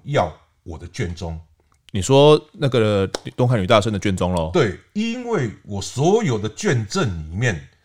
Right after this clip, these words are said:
Speaker 1: 跟后来陈金火被查获的时候，他的供词完全
Speaker 2: 很相近。
Speaker 1: 一模一样，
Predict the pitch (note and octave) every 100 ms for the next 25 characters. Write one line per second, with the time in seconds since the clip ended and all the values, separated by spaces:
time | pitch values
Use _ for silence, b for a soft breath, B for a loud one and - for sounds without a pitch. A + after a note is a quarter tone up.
0 | b b b _ G3+ G3 F3 G3+ C3 F#2
1 | F#2 - C#3+ E3 F3+ F#3 A2+ - E3 -
2 | - G2 A#2 B2 G3+ A#2+ F2 - F#2+ A#2
3 | E2 b _ E3+ D3+ B2+ F3 D#3+ E3+ -
4 | E2 D#2+ - _ _ _ _ _ G#2 C#3
5 | E3 A2 F#2+ G2+ - E2+ G2 C3+ G#2+ G2
6 | G#2+ C#3 D3+